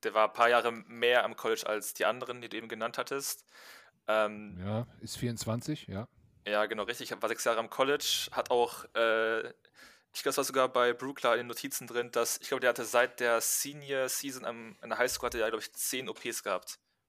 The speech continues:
Speaker 1: Also der
Speaker 2: Oh.
Speaker 1: war gefühlt jedes Jahr mindestens zweimal unterm, ähm, unterm Messer.
Speaker 2: Ja,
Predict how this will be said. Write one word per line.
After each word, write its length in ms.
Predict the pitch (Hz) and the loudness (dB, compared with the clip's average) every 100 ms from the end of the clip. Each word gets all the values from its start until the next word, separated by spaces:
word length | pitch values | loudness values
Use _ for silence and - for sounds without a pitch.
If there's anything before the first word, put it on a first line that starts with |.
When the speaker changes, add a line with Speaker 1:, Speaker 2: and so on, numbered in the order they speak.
| _ _ _ - | _ _ _ -6
Speaker 1:
Also 200 | - 110 | -6 -4
der 120 | 120 | 2
Speaker 2:
Oh. 20 | 117 | 4
Speaker 1:
war 80 | |
gefühlt 460 | 123 123 135 127 120 | 2 -2 -2 -2 -2
jedes 260 | 120 120 - | -2 -2 0
Jahr 120 | 117 - | -2 -4
mindestens 300 | 127 117 - | -10 -8 -6
zweimal 240 | 117 113 | -2 -2
unterm, 260 | 104 107 104 101 | -2 -6 -10 -8
ähm, 220 | 101 104 | -8 -8
unterm 220 | 104 107 | -8 -4
Messer. 200 | 113 - | -2 -2
Speaker 2:
Ja, 100 | 113 | -4